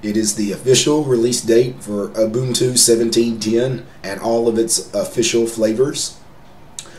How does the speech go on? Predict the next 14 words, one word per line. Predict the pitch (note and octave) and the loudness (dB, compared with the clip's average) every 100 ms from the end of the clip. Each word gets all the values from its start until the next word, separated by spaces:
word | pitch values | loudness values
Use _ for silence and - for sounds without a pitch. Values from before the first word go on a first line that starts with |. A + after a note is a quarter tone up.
| - G2 | -14 -8
Uh, | G2 | -2
in | A2+ A2 | 0 2
this | A2+ | 2
video, | B2 A#2 A#2 C#3 | 4 6 8 6
I'm | B2+ A#2+ | 4 4
going | A#2 A#2+ A2 | 4 2 2
to | |
be | A2 A#2 | 2 4
reviewing | A2+ G#2+ A2 A2+ A#2+ - - - | 2 2 2 4 2 0 -6 -2
Ubuntu | G#2+ B2 B2 A2+ B2 B2 - - | 2 2 2 4 4 2 -6 -10
Mate | G#2 A2 B2 A#2 - - - - | -2 0 2 2 2 0 -12 -14
seventeen | - A#2+ A#2 A#2+ A#2+ A#2+ B2+ A#2+ | -4 0 0 0 0 0 -2 -4
ten. | G2+ G2+ E2 D2+ - - - | -4 -4 -6 -12 -16 -20 -14
So, | - F2+ D#2+ | -10 -8 -10